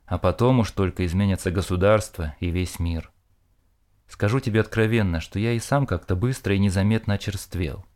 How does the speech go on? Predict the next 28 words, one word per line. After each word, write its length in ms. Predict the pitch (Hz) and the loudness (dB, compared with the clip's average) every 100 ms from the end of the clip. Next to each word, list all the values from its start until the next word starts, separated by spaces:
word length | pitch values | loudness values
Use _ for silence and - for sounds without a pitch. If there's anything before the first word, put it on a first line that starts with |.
| _ _ _ _ _ | _ _ _ _ _
свыкся 440 | - - 131 - 104 | -10 -2 -2 -2 -4
с 100 | - | 0
ненавистью 480 | 127 90 76 - | 0 0 -4 -8
в 40 | 78 | -4
самом 320 | 87 85 82 | -2 0 -2
себе. 400 | - 82 78 82 _ _ _ _ _ _ _ _ _ _ | -4 -6 -6 -10 _ _ _ _ _ _ _ _ _ _
Теперь 280 | - 120 165 | -8 0 0
без 180 | 131 113 | 2 2
неё 240 | 104 120 | 4 4
нельзя, 640 | 123 120 107 95 87 73 - _ _ _ - | 4 2 -2 -4 -4 -4 -10 _ _ _ -4
и 80 | 104 | 0
я 100 | 113 | 4
не 120 | 113 | 4
могу 240 | 117 117 | 4 0
перестать 480 | - 95 - 87 - | 0 -2 0 -4 -2
ненавидеть, 580 | 87 95 90 82 82 - _ _ _ _ - | 0 0 -2 -6 -8 -14 _ _ _ _ -4
попросту 440 | 143 143 123 120 | 0 0 0 2
не 180 | 120 127 | 4 4
имею 200 | 135 131 | 4 2
права. 460 | 131 101 76 69 - _ _ _ _ _ _ _ _ - | 0 0 -2 -8 -16 _ _ _ _ _ _ _ _ -6
Не 180 | 95 101 | 0 2
могу 320 | 104 98 127 | 2 0 0
или 180 | 120 110 | 2 2
не 120 | 110 | 2
хочу — 320 | 110 113 139 | 0 -4 -2
это 120 | 127 | 0
другой 320 | 110 120 135 104 | 0 2 2 0
вопрос. 520 | 69 - 69 - | -2 -6 -10 -12